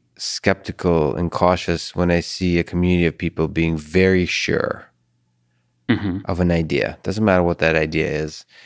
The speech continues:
Speaker 1: And there's a huge amount of certainty around Bitcoin. Part of it is an important feature because you, its number go up. <laughs>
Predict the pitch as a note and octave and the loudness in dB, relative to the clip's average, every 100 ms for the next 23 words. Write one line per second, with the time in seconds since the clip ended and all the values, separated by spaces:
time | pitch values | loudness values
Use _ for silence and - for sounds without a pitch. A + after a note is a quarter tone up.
0 | - - F#2 G2+ G2+ F#2+ F2+ - B2 A2+ | -20 -6 2 4 4 2 -2 0 2 4
1 | A2+ G#2 F#2+ - G#2+ - E2+ - E2 E2 | 4 4 0 0 0 0 -6 -2 0 2
2 | E2 E2 D#2 F2+ - - C#2+ D2 - _ | 2 0 -2 -2 -2 -6 -6 -8 -14 _
3 | _ _ _ _ _ _ - G#2+ G#2+ G#2 | _ _ _ _ _ _ 2 4 4 4
4 | F2+ F#2+ F#2 G2 G2 F2 - A#2 G#2+ - | 4 2 2 2 2 2 0 0 0 2
5 | F2 E2 D2+ E2+ E2 E2+ - _ - E2+ | 0 0 -2 -2 0 -4 -4 _ -6 -6
6 | - F2+ F#2+ F2+ E2+ F2 F#2 - - - | -4 0 2 2 2 4 4 0 -10 -20
7 | _ _ _ _ _ _ - A#2+ | _ _ _ _ _ _ -4 -2